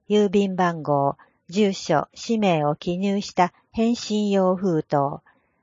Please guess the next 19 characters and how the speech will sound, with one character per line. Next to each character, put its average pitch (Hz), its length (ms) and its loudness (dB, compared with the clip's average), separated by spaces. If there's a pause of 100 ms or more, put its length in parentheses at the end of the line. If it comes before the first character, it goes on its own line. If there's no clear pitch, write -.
八 214 380 -2
十 220 280 2
四 190 260 4
円 202 200 -2
切 - 180 -8
手 - 220 -4
帳 165 360 -2
付 151 260 -6 (380)
を 196 220 2 (120)
同 196 280 4
封 185 340 0
し - 120 -8
て 180 140 2
く - 100 -6
だ 160 160 0
さ 147 220 -2
い。 - 100 -12 (1400)
申 247 280 0
請、 202 480 2